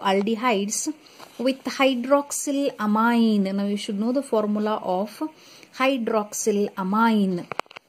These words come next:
It is N H two O H. N H two O H is called as hydroxylamine.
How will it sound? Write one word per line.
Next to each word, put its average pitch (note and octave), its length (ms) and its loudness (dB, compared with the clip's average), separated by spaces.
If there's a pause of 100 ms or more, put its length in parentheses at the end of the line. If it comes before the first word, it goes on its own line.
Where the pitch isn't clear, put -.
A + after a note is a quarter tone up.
(300)
It A3 160 -8
is A3 360 -6
N C4 200 4
H C#4 340 -2
two G#3+ 320 -2
O F#3 160 0
H. G3 480 -2 (160)
N G3+ 160 -2
H G3+ 180 -4 (120)
two G#3+ 260 -2
O G3 100 0
H F#3+ 280 -2
is - 160 -8
called F#3+ 320 0
as E4+ 320 2 (600)
hydroxylamine. G3+ 1600 0